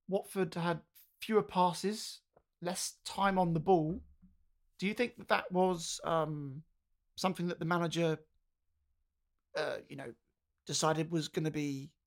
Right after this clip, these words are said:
uh, advantageous for, for us, uh, or, or did it just happen accidentally?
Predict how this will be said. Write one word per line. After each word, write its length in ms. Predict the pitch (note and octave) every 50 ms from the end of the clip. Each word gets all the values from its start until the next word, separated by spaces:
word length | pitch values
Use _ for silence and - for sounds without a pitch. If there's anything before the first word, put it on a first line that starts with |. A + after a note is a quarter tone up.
| _ _ _ -
uh, 80 | C#3+ C#3 -
advantageous 760 | D#3+ D#3 - - D3 D3+ D#3+ - E3+ E3 E3+ E3 G#3 G3 -
for, 160 | - - F3+ F3+ - -
for 100 | - F#3+
us, 300 | G#3+ A3+ - - - F3
uh, 180 | E3 D3 D3 C#3+ -
or, 260 | D3 E3 E3+ D#3+ -
or 180 | - C#3+ D3+
did 120 | D#3 D#3+ D#3
it 100 | C#3 -
just 200 | D3+ D3+ - _ _ _ _ _ _ _ _ _ _ _ _ _ _ _ _ _ _ _
happen 380 | - - F3 F3 - E3+ E3
accidentally? 680 | E3 D#3 - - - - F3+ F#3+ G3+ - A#3 B3+ C#4 D#4